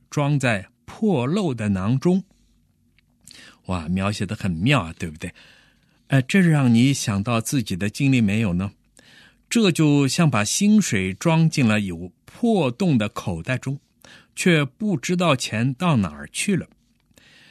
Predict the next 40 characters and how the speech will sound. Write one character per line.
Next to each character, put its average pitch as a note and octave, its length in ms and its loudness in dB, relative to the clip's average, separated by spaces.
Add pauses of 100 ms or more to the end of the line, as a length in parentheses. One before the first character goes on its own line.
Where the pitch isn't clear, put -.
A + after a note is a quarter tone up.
(180)
万 C#3+ 200 6
军 C#3 200 2
之 C#3 340 0
耶 E3 100 4
和 C3+ 160 -4
华 G#2+ 380 0
如 A#2 240 0
此 F2+ 220 -6
说， B2 400 0 (400)
你 A2+ 100 2
们 A#2+ 160 4
要 A2 340 0
省 F#2+ 440 -2
察 A2+ 280 -4
自 F3+ 220 -4
己 F#2+ 140 -6
的 F#2 100 -8
行 A2+ 300 -6
为。 A#2 280 0 (580)
第 D3+ 120 -2
二 D#3 180 2
个 G#2+ 140 -2
要 B2+ 180 2
求 G#2+ 220 -4
是 A2 260 -4 (460)
省 G#2 400 0
察 B2+ 240 -6
这 C3+ 140 -6
事， - 240 -6 (1120)
即 D3 340 4
年 D3 240 2
头 D3+ 140 0
不 D3+ 120 -2
好 F#2+ 280 -4
了， A2+ 260 2
收 E3+ 240 -2
成 D3 220 0
不 D#3 100 0
好 F2+ 180 -6
了， F2 220 -4